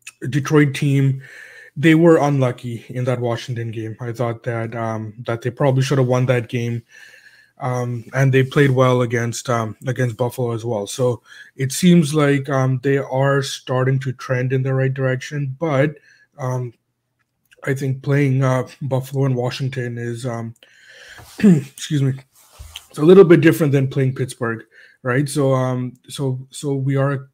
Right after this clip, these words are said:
getting a step up in class. Of course, the unders there as well. Um, we got a six.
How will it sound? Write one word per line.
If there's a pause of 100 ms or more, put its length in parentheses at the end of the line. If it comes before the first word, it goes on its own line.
(140)
getting
a
step
up
in
class. (840)
Of
course,
the
unders
there
as
well.
Um, (120)
we
got
a
six.